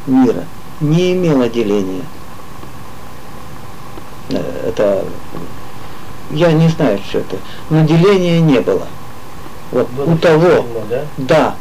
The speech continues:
Speaker 1: была пустота и цельность. Она сверхупругая, сверхтекучая,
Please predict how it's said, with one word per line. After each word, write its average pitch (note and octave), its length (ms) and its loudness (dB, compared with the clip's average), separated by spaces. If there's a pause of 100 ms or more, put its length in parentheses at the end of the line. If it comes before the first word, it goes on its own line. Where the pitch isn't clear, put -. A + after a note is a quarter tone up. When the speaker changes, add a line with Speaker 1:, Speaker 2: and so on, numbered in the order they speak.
(160)
Speaker 1:
была E3+ 520 4
пустота A3 880 2 (1800)
и A#3 220 2
цельность. C#3+ 920 4 (1160)
Она F#3 540 2 (880)
сверхупругая, D#3+ 1400 2 (2250)
сверхтекучая, E3+ 1300 2